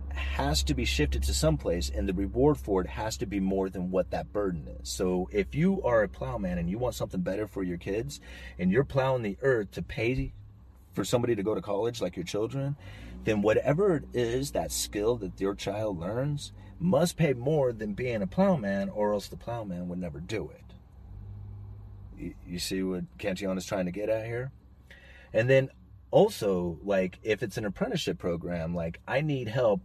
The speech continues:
with carpentry, but I don't have anybody to help me. So I'm gonna show somebody how to be a carpenter.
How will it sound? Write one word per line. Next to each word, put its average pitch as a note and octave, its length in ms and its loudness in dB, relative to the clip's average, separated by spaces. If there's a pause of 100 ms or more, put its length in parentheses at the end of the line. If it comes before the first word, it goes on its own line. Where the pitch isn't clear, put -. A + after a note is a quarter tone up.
(320)
with G2+ 200 0
carpentry, F#2+ 600 4
but F#2 120 -4
I G2 100 2
don't A2+ 140 -2
have A2+ 180 0
anybody G#2 360 0
to F#2+ 60 -4
help A#2 220 -2
me. C2+ 120 -12
So F#2+ 180 -4
I'm G#2+ 140 0
gonna A2+ 120 -4
show F#3+ 320 0
somebody G2 560 0 (360)
how B2+ 200 4
to C3 80 6
be A2+ 160 2
a F#2+ 60 0
carpenter. C#3 640 -4